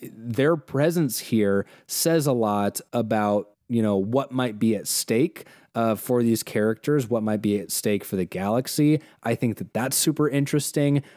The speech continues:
I would love if, if this, you know, if having the Ghost Crew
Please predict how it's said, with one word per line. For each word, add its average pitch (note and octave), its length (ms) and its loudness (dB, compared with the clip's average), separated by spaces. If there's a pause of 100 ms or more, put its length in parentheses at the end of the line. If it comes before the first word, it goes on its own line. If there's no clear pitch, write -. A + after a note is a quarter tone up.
(160)
I B2 100 2
would A#2 220 2
love B2 720 2
if, - 460 -2
if A2+ 260 0
this, A2 560 0 (100)
you A#2 140 0
know, G2 320 0 (340)
if A#2+ 140 -4
having E3 420 2
the C#3+ 80 4
Ghost A#2+ 380 2
Crew G#2 540 2